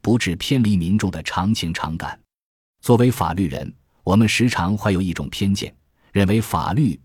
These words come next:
可以解决所有的社会问题，但这只是一种职业自欺。对于类似案件，法律能够提供的解决办法其实很少。这就是为什么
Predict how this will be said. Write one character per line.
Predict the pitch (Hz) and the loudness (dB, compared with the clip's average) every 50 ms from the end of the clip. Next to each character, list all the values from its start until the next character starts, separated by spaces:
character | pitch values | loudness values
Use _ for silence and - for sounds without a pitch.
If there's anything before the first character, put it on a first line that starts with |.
| _ | _
可 | - - 107 | -2 0 2
以 | 107 104 | 2 2
解 | - 80 80 - | 0 -2 -6 -6
决 | - 90 82 | -6 -6 -6
所 | - - - 101 156 | -6 -4 -2 0 0
有 | 135 85 | 0 -2
的 | - - | -4 -4
社 | - - 104 95 | -4 -2 -2 -2
会 | - 85 | -2 -4
问 | 80 82 69 | -6 -6 -6
题， | 62 - - 73 64 - - _ _ _ _ _ | -8 -10 -12 -12 -14 -14 -16 _ _ _ _ _
但 | - 98 95 90 | 0 0 2 2
这 | - 98 95 | 2 0 0
只 | - - 82 76 | -2 -4 -6 -4
是 | - - 101 | -2 -2 0
一 | 95 82 80 | 0 -2 -4
种 | - 71 69 80 - | -6 -8 -8 -10 -8
职 | - - 90 87 113 127 | -6 -4 -2 0 2 2
业 | 120 92 - | 2 0 -2
自 | - - - 80 80 | -4 -6 -10 -10 -8
欺。 | - - - 92 104 - _ _ _ _ _ _ _ _ _ _ _ | -6 -4 -4 -4 -4 -6 _ _ _ _ _ _ _ _ _ _ _
对 | - - 131 | 2 2 4
于 | 123 151 170 | 4 4 4
类 | 180 196 160 117 | 2 2 2 2
似 | 101 - 101 | 0 0 -2
案 | 101 - 82 | -2 -2 -2
件， | - - 76 - - _ _ _ _ _ _ | -6 -8 -10 -10 -14 _ _ _ _ _ _
法 | - - - 92 98 92 101 | -8 -2 0 0 2 2 2
律 | 131 180 170 123 | 2 4 4 4
能 | 101 101 120 | 4 4 2
够 | 135 - 107 | 2 2 0
提 | 95 - - 110 120 | 0 -2 -2 0 0
供 | 117 - 131 | 2 2 2
的 | 98 92 | 0 0
解 | - - 85 82 | -2 -4 -6 -4
决 | - 113 | -2 -2
办 | 113 135 120 92 | 0 0 0 -2
法 | - - - - | -2 -6 -8 -8
其 | - - 95 87 | -6 -4 -4 -4
实 | - 95 | -4 -4
很 | - 87 90 110 | -6 -4 -4 -4
少。 | - - 80 - - - _ _ _ _ _ _ _ _ _ _ | -4 -4 -6 -10 -14 -18 _ _ _ _ _ _ _ _ _ _
这 | - 127 117 | 0 0 2
就 | 110 113 | 2 2
是 | 98 - 107 | 0 0 2
为 | 110 143 120 92 | 2 2 2 2
什 | - 92 | 0 -2
么 | 85 76 71 - | -4 -4 -6 -8